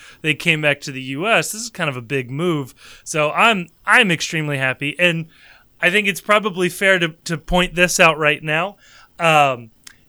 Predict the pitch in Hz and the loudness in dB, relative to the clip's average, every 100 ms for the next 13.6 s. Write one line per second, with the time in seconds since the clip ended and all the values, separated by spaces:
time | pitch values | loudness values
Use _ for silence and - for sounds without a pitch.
0 | _ 190 156 127 - 147 123 - 156 147 | _ -4 -4 -6 -10 -10 -10 -4 4 4
1 | 139 127 139 135 135 - 139 143 - 147 | 4 -2 -4 -2 -4 -4 -10 -10 -2 -2
2 | 147 143 135 120 143 131 120 113 - 160 | 0 -2 -2 -2 -2 -2 -2 -4 -2 -2
3 | 151 127 139 135 127 - - _ 170 143 | -2 -2 -4 -4 -6 -14 -20 _ -2 -2
4 | 127 135 - - 165 202 202 - - 156 | 0 -2 -2 0 0 0 -6 -16 -10 -6
5 | - 151 156 165 160 165 165 151 156 147 | -2 -2 -2 -6 -4 0 -2 -2 -4 -4
6 | - 165 170 156 160 147 185 180 196 165 | -6 -8 -4 -2 0 2 6 6 6 4
7 | 147 - 160 - - 160 143 131 - 151 | 2 2 2 0 -2 -2 -2 -6 -6 -6
8 | 147 143 - - - - 165 147 139 139 | -6 -8 -14 -20 -20 -4 -2 -2 -4 -2
9 | 139 151 - - - - - 175 156 175 | 0 2 0 -8 -18 -16 -6 -4 4 6
10 | 185 156 175 165 156 - - - - 185 | 6 6 6 6 4 -2 -10 -8 -2 0
11 | 175 156 147 - - 165 175 165 165 170 | 2 2 0 -2 0 0 2 0 2 2
12 | 185 196 175 - - 175 - 170 170 151 | -2 -4 -6 -6 -8 -10 -4 -4 -4 -6
13 | 160 156 170 165 175 180 | -6 -6 -4 -2 -2 -4